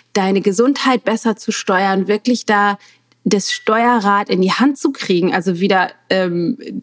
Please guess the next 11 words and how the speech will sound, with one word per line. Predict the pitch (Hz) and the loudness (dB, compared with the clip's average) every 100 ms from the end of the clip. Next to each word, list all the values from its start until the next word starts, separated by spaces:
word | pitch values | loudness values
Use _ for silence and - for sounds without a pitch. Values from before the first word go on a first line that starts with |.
| - | -8
wieder | 180 202 190 | -2 0 0
vorne | - 214 269 247 | 0 2 2 2
zu | 196 | 2
sitzen | 185 - 190 | 0 0 -4
im | |
Auto | 151 180 196 | 0 0 0
und | 185 185 | 2 2
nicht | 196 - | 2 -2
auf | 190 | -2
der | 185 | 0
Rückbank | 269 - 160 170 233 269 | 0 -2 -4 0 0 0